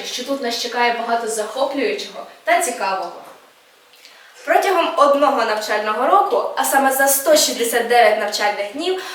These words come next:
Speaker 2: проводиться триста тридцять два скінди. Запитаєте, що таке скінди? Це сучасні, колективно-індивідуальні навчальні дійства.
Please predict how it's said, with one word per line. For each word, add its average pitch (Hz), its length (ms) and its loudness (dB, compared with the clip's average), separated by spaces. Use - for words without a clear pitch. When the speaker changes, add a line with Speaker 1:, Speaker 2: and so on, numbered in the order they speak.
Speaker 2:
проводиться 285 480 4
триста 392 540 -2
тридцять 269 440 -2
два 214 260 0
скінди. 208 580 -6
Запитаєте, 294 760 4
що - 260 0
таке 311 280 2
скінди? - 640 0
Це 311 280 4
сучасні, 240 880 2
колективно-індивідуальні 254 1600 2
навчальні 220 540 -4
дійства. 208 540 -10